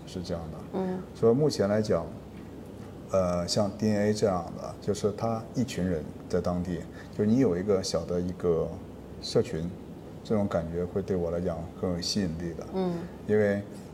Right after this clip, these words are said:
Speaker 1: 呃，虽然你可以跟本地人融合，但是有时候你需要一部分，就这样，我们这个抱团，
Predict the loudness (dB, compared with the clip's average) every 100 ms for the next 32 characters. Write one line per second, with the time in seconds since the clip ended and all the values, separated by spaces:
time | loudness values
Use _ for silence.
0 | -16 -4 2 2 6 6 8 6 2 0
1 | 4 2 4 2 2 0 -2 -6 -8 -6
2 | -4 -4 -6 -8 -12 -6 0 0 2 2
3 | 2 -2 -12 -4 2 2 4 6 6 4
4 | 0 -4 2 4 4 0 -4 -2 0 0
5 | -4 -10 -14 -14 -14 -14 -14 -8 -2 2
6 | 2 2 -2 -2 -2 0 -2 2 2 2
7 | -2 -4